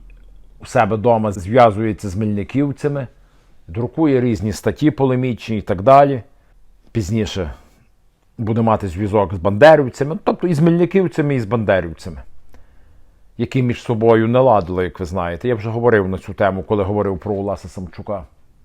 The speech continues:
Теж є на, на нашому каналі відео. Потім німці йдуть з Охтирки, Багряного заходять червоні, Багряного мобілізовують. Вийшло так, що десь той поїзд розбомбили, чи що, Багряний втік.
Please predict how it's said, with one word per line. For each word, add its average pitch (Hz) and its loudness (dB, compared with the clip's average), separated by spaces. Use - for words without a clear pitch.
Теж 101 0
є 98 -4
на, 95 -10
на 101 -8
нашому 98 -10
каналі 95 -6
відео. 92 -10
Потім 151 6
німці 156 2
йдуть 151 0
з 135 0
Охтирки, 123 4
Багряного 139 6
заходять 135 2
червоні, 151 4
Багряного 135 4
мобілізовують. 120 -2
Вийшло 165 2
так, 185 6
що 147 2
десь 151 4
той 147 4
поїзд 175 4
розбомбили, 135 2
чи - -10
що, 160 0
Багряний 127 0
втік. 156 -8